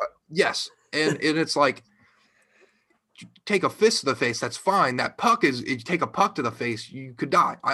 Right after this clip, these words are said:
Speaker 1: I, it's,
Speaker 2: You're
Speaker 1: it
Speaker 2: losing teeth. <clears throat>
Speaker 1: Yes, and so it's one of those things is as, as the game gets competitive and things got to get chippy, I would rather, uh,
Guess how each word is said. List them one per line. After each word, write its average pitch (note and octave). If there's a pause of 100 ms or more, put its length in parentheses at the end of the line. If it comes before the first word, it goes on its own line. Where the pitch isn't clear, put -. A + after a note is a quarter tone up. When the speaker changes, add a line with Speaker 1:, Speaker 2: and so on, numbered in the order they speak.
Speaker 1:
I, C3
it's, D3+
Speaker 2:
You're D#3
Speaker 1:
it D#3
Speaker 2:
losing B2+
teeth. A#2+ (180)
<clears throat> F3+ (160)
Speaker 1:
Yes, -
and E3
so F#3+
it's F3
one F3
of G3+
those F3
things D#3
is B2+
as, C3+
as B2+
the B2+
game C#3
gets D3+
competitive B2+
and A2
things C#3+
got A#2+
to -
get -
chippy, B2 (500)
I D3+
would F#3+
rather, D#3+ (240)
uh, A#2